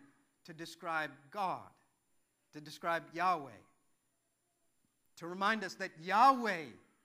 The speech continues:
is our closest of kin. Yahweh is our nearest relative who will bear whatever cost it takes to redeem us. Yahweh is Goel.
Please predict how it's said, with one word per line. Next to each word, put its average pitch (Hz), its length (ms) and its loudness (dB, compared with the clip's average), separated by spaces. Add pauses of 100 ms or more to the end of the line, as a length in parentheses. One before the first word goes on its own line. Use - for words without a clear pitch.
(600)
is 180 180 -8
our 175 140 0
closest - 640 -12
of 127 80 -20 (160)
kin. 113 160 -18 (1600)
Yahweh 233 500 6 (100)
is 196 160 -6
our 185 140 -2
nearest 190 760 -6
relative 143 560 -8 (760)
who 220 120 -8
will 208 160 -4
bear 202 500 0
whatever 190 460 0 (220)
cost 190 340 -4
it 165 160 -16
takes - 380 -12 (300)
to 165 100 -16
redeem 165 340 -8
us. 143 160 -10 (180)
Yahweh 247 640 8 (260)
is 175 440 -8
Goel. 139 340 -10